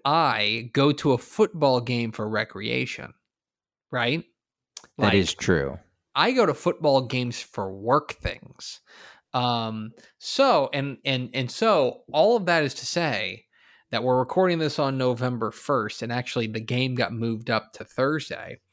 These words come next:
Speaker 1: And so w-, this, this Thursday, Hank is going to his first game. We're going to the local high school football game. Um, we're going to stay for as long as he feels like he wants to stay.
Speaker 2: <laughs>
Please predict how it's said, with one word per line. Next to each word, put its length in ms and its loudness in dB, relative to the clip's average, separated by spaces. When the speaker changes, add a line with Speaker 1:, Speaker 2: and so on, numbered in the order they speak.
Speaker 1:
And 120 -4
so 540 2
w-, 400 0
this, 360 0
this 340 2
Thursday, 680 0
Hank 400 -2
is 100 -4
going 240 2
to 120 -10
his 100 -6
first 300 -4
game. 240 -4
We're 120 -10
going 220 -4
to 60 0
the 80 -2
local 340 2
high 140 2
school 220 -2
football 340 0
game. 280 -6
Um, 720 -4
we're 260 0
going 380 -2
to 520 -2
stay 320 -2
for 180 -4
as 120 -6
long 280 -2
as 680 -8
he 440 -2
feels 480 0
like 180 2
he 100 0
wants 260 0
to 120 -2
stay. 440 2
Speaker 2:
<laughs> 40 -6